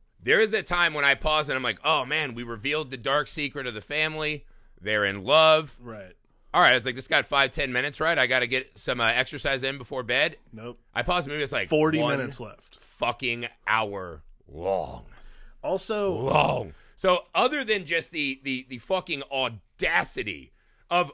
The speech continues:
Speaker 1: Barbra Streisand directing, thinking that you need all this other shit,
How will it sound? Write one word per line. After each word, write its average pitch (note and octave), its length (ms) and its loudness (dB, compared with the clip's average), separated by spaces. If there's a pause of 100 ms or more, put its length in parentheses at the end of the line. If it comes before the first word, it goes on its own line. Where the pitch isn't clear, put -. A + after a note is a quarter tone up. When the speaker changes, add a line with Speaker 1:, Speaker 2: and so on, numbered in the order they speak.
Speaker 1:
Barbra A3 440 4
Streisand F#3 640 0
directing, A#2 720 -2 (840)
thinking G3 420 -4
that D#3 120 -4
you E3 160 -6
need D#3+ 300 -2
all F#3+ 340 2
this F#3 240 -4
other E3+ 220 0
shit, F#3+ 380 -4